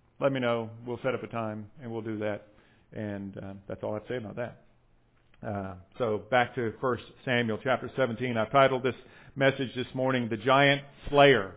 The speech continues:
Today we'll be reading one of the most well-known stories in all of the Old Testament, perhaps even of all of the Bible. We'll be reading the story of David and Goliath. We've, we've all heard this story, but even as it's one of the most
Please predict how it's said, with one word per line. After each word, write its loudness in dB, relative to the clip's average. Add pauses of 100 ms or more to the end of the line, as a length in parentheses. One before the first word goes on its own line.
(1200)
Today 6
we'll 4
be 6
reading 6
one 4
of -2
the 4
most 4
well-known 8
stories 4
in -2
all 6
of -4
the 0
Old 4
Testament, -2
perhaps 6
even 2
of 2
all 6
of 0
the 0
Bible. 6 (640)
We'll -14
be -2
reading 4
the -2
story 8
of 2
David 10
and 2
Goliath. 6 (320)
We've, -4
we've 0
all 8
heard 4
this 0
story, 4 (720)
but 2
even 8
as 10
it's -2
one 6
of 4
the 4
most 6